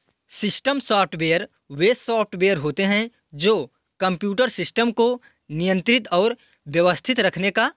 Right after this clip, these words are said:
कार्य करते हैं। यानी कि दोस्तों, सिस्टम सॉफ्टवेयर वे सॉफ्टवेयर होते हैं जो हमारे कंप्यूटर के हार्डवेयर को मैनेज एवं कंट्रोल करने का काम करते हैं। सिस्टम सॉफ्टवेयर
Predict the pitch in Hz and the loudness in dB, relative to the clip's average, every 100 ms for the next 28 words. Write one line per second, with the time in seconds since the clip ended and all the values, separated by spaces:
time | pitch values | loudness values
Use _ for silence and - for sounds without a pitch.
0 | _ _ 180 233 247 190 156 135 120 117 | _ _ -2 0 0 -2 -2 -8 -8 -12
1 | - _ _ _ _ 160 175 190 247 277 | -16 _ _ _ _ -4 0 2 0 2
2 | 240 202 208 247 - _ _ - - 202 | 2 2 0 -6 -8 _ _ -8 -2 0
3 | - 262 254 202 190 170 165 208 - _ | 2 0 0 0 0 0 0 0 -2 _
4 | _ 147 165 233 233 226 208 196 160 165 | _ -4 0 0 0 0 0 0 0 -2
5 | 214 208 240 - _ _ 139 214 214 208 | 0 2 0 -6 _ _ -2 0 0 0
6 | 208 202 180 160 160 202 220 240 240 _ | 0 0 -2 -2 -2 0 2 0 -2 _
7 | _ - 165 202 180 208 220 233 240 - | _ 0 0 2 2 2 2 0 -2 -6
8 | _ _ 151 165 185 233 233 190 185 226 | _ _ -6 -2 0 2 0 -2 -4 -4
9 | 262 _ _ 190 190 190 247 220 185 175 | -6 _ _ -2 0 2 2 2 0 0
10 | 160 160 180 254 _ _ - 190 - 151 | 0 0 -2 -2 _ _ -4 -2 -2 -6
11 | 120 117 - _ _ _ _ _ _ _ | -6 -12 -18 _ _ _ _ _ _ _
12 | - - 190 - 262 254 233 185 170 160 | -4 0 0 0 -2 0 0 0 -2 -2
13 | 165 | -2